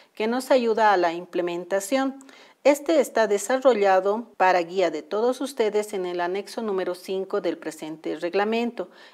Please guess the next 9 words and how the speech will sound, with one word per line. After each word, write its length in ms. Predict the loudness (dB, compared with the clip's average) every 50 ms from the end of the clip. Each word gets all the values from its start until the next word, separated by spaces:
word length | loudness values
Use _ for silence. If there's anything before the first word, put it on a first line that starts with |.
| _ -4
y 100 | -4 0
será 320 | 4 6 6 8 8 8
verificado 800 | 8 6 6 4 4 2 0 -2 2 4 6 6 6 6 2 2
de 140 | 2 2 0
acuerdo 440 | 0 2 2 4 4 4 4 2 0
al 100 | 0 0
formulario 520 | 0 -2 -2 0 -2 -2 0 0 0 0
número 380 | 0 -2 -2 -2 0 0 0 0
tres, 400 | 0 2 2 2 0 -2 -6